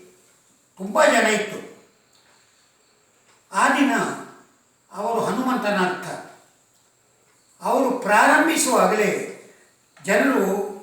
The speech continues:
ಭಾಳ ಆಕರ್ಷಕವಾಗಿ ಅವರನ್ನು ಕಂಡುಕೊಂಡಿದ್ರು. ಅವರ ಹನುಮಂತ ಚೆನ್ನಾಗಿ ನಡೆಯುತ್ತಿತ್ತು, ಚೆನ್ನಾಗಿ ಎಲ್ಲ ಕಡೆಯೂ ಅದು, ಆ, ಬಹಳ ಪ್ರಸಿದ್ಧಿಯಲ್ಲಿತ್ತು. ಹಾಗೆ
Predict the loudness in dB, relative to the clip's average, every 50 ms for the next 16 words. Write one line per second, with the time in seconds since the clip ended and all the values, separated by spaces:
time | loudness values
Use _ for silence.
0 | -20 -16 -6 0 2 4 4 6 6 6 6 6 6 6 4 2 2 0 -2 0
1 | 2 4 4 4 4 4 2 0 0 -2 -2 -2 -4 -4 -4 -4 -4 -6 -6 -8
2 | -8 -10 -10 -10 -12 -14 -16 -20 -20 -20 -20 _ _ _ _ _ _ _ _ _
3 | _ _ _ _ _ _ _ _ _ _ _ _ _ -4 -2 0 0 2 0 -2
4 | -2 -2 -2 -2 -2 -2 -2 0 0 0 0 -2 -4 -8 -12 -16 -20 -20 -20 _
5 | -8 -6 -6 -4 0 2 4 4 4 2 0 0 0 0 0 -2 -2 -4 -8 -8
6 | -8 -8 -8 -6 -6 -6 -4 -2 -2 -2 -2 0 0 0 0 0 0 -2 -2 0
7 | 0 2 2 2 0 -2 -2 -2 -2 -2 -2 -2 -2 -4 -6 -8 -12 -18 -20 -20
8 | -20 -20 _ _ -6 -4 -2 -2 -2 -2 -2 -2 -4 -6 -8 -12 -14 -18 -20 -20
9 | -20 _ _ _ -14 -10 -8 -6 -6 -4 -2 -2 0 0 2 2 2 4 4 4
10 | 2 2 -2 -2 -4 -6 -8 -10 -12 -16 -20 -20 -20 -20 _ -20 -14 -8 -4 -2
11 | -2 -2 -2 -4 -4 -2 0 0 0 0 -2 -6 -8 -12 -14 -16 -18 -20 -20 -20
12 | _ _ _ _ _ _ _ _ _ _ _ _ _ _ _ _ _ _ _ _
13 | _ _ _ _ -4 -2 0 0 2 2 2 2 2 2 0 -2 -6 -8